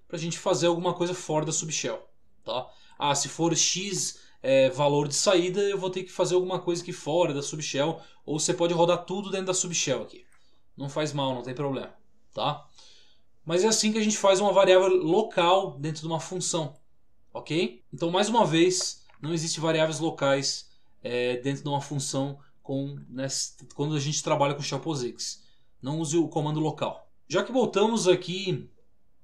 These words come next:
é, esse dólar, parênteses, né, fecha, abre parênteses, fecha parênteses, eu queria já dar, dar outra dica pra vocês.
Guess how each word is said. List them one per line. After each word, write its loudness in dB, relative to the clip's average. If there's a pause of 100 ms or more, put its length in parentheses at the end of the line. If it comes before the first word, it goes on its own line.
(440)
é, 6
esse -2
dólar, 4 (460)
parênteses, -2
né, -6
fecha, -8
abre 0
parênteses, -2
fecha -4
parênteses, -6 (320)
eu -10
queria 2
já 2
dar, 4
dar 6
outra 4
dica -6
pra -2
vocês. -4